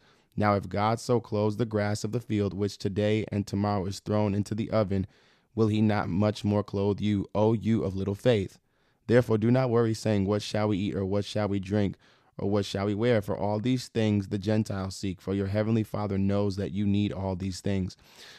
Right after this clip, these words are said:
But seek first the kingdom of God and his righteousness, and all these things shall be added to you.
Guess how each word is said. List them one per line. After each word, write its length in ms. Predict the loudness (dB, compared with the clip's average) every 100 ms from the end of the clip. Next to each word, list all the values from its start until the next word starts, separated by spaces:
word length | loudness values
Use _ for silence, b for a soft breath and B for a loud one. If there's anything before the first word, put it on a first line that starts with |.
| B -2
But 140 | -2
seek 320 | 2 2 2
first 280 | 2 0 2
the 80 | -2
kingdom 320 | 0 2 2
of 140 | 0
God 280 | -2 -4 -2
and 120 | 0
his 140 | 0 0
righteousness, 580 | -2 -2 -6 -6 -6 -6
and 100 | -4
all 220 | -2 0
these 200 | -2 -4
things 220 | -2 -2
shall 200 | -2 -4
be 180 | -4 -4
added 400 | -4 -4 -6 -6
to 120 | -8
you. 280 | -4 -4